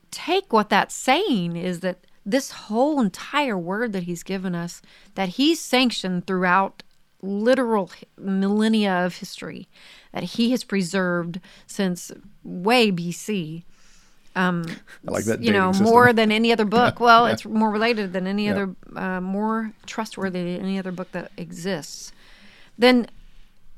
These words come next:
Speaker 1: bottom line is probably worth a look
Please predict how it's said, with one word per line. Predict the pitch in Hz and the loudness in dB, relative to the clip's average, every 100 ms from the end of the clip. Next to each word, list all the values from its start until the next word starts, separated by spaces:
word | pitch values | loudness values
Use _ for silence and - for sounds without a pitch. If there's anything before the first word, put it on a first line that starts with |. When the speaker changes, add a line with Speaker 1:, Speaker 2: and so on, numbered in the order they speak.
| - | -2
Speaker 1:
bottom | 214 262 359 | 6 6 6
line | 285 214 | 4 2
is | 240 214 - - - | 2 0 -4 -20 -20
probably | - - 285 269 208 202 | -12 4 8 8 6 0
worth | 175 202 202 196 - _ | 2 2 0 -2 -14 _
a | 180 | -8
look | 175 180 - - | -4 -4 -6 -10